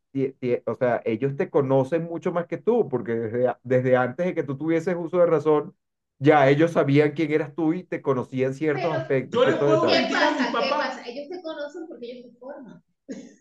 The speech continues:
Speaker 3: También. Yo conozco, o sea, yo le puedo mentir a mis papás descaradamente, descaradamente.
Speaker 2: ¿Cómo lo has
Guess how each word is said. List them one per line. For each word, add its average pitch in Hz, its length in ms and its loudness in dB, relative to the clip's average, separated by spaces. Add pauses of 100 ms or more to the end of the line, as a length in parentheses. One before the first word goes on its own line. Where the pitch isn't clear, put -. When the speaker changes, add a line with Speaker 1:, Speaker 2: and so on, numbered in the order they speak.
(280)
Speaker 3:
También. 156 840 -8 (540)
Yo 202 220 4
conozco, 294 460 2
o 196 40 -10
sea, 190 500 0 (1040)
yo 208 180 4
le 262 80 8
puedo 302 180 4
mentir 220 240 0
a - 20 0
mis 254 100 -2
papás 208 300 -4
descaradamente, 196 880 -4 (280)
descaradamente. 151 1000 0 (380)
Speaker 2:
¿Cómo 208 240 -10
lo 196 80 -4
has 196 100 -6